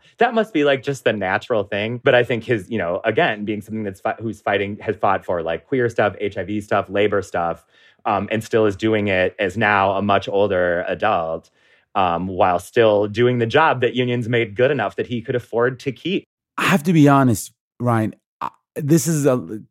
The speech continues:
Speaker 2: calling into question a lot of the assumptions I made about unions in the eighties, nineties, um, early two thousands, that they were so decimated that they were playing just irrelevant. But in the,
Speaker 1: Yeah.
Speaker 2: in the example of the airline industry being one example of this,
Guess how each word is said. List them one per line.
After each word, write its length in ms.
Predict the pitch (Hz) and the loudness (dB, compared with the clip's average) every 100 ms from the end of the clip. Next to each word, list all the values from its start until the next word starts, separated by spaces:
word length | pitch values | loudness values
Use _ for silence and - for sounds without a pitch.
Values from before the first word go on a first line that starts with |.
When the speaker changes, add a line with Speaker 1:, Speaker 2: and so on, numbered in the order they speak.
| _ | _
Speaker 2:
calling 280 | - 139 139 | 2 6 6
into 120 | 123 | 4
question 360 | - 123 - 117 | 2 0 0 0
a 40 | |
lot 60 | 110 | 0
of 60 | |
the 60 | 104 | 0
assumptions 640 | 98 - 110 101 110 95 | -2 0 0 0 0 -2
I 100 | 95 | -4
made 380 | 92 90 82 78 _ _ | -6 -8 -10 -16 _ _
about 480 | 117 110 104 90 - _ _ _ - | 0 2 2 -2 -8 _ _ _ -2
unions 440 | 113 120 110 98 | 2 4 4 0
in 80 | 95 | -4
the 60 | 95 | -4
eighties, 400 | 107 104 101 90 | -4 -2 -4 -2
nineties, 680 | 98 104 98 92 85 - - | -2 -2 -2 -6 -8 -12 -10
um, 520 | 98 95 87 87 85 | -6 -4 -4 -6 -6
early 240 | 107 110 101 | -4 -2 -2
two 180 | 104 95 | -6 -4
thousands, 500 | 98 98 98 92 85 | -2 -2 -2 -6 -4
that 240 | 92 - _ _ _ - | -6 -6 _ _ _ 0
they 100 | 120 | 2
were 120 | 117 | 2
so 260 | - 139 | 2 2
decimated 640 | 120 120 117 - 107 104 95 | 4 2 2 2 0 -2 -4
that 140 | 95 85 | -6 -4
they 120 | 95 | -4
were 180 | 95 95 | -4 -6
playing 460 | _ 104 110 101 - | _ -2 0 -2 -4
just 260 | 110 - - | -6 -6 -8
irrelevant. 580 | 110 104 101 101 85 69 _ _ _ _ | -4 0 0 -2 -6 -12 _ _ _ _
But 140 | 127 | 2
in 100 | 98 | 4
the, 80 | 135 | 6
Speaker 1:
Yeah. 140 | 151 - | 4 4
Speaker 2:
in 80 | 127 | 2
the 160 | 131 | 2
example 400 | 110 98 147 156 | 2 4 4 4
of 80 | 190 | 2
the 100 | 139 | 2
airline 360 | 98 143 156 110 | 2 2 4 2
industry 640 | 104 - 101 107 113 113 - | 0 -4 -6 -4 -4 -6 -8
being 300 | 82 123 110 | 2 4 6
one 140 | 104 123 | 4 4
example 440 | 101 113 131 104 | 2 0 -2 -2
of 60 | 95 | -4
this, 180 | 104 | -4